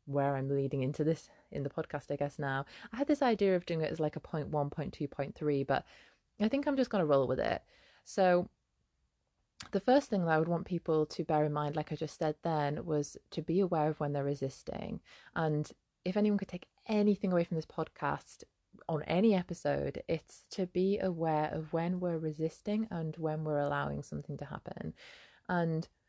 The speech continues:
you know, you can learn to feel it in the body and feel where it is in the body. But where, whatever we resist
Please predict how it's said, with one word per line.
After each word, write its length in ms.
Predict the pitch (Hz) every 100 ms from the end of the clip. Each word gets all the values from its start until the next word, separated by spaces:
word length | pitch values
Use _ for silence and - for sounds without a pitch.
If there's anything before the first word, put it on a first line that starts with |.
| - - - _
you 120 | 202
know, 120 | 190 165
you 120 | 180
can 240 | - 180 - _ _ -
learn 560 | 196 185 202 202 196 185
to 580 | - - 165 160 156 156 -
feel 260 | - 180 170
it 140 | 156
in 80 | 160
the 80 | 147
body 280 | 160 156 147
and 140 | 143
feel 240 | - 175 165
where 220 | 156 143
it 80 | -
is 120 | 156
in 120 | 147
the 40 |
body. 520 | 151 156 156 - - - - - _
But 220 | 170 165 - - -
where, 240 | 165 190 214
whatever 420 | 170 170 202 247
we 100 | 240
resist 600 | 233 208 165 170 -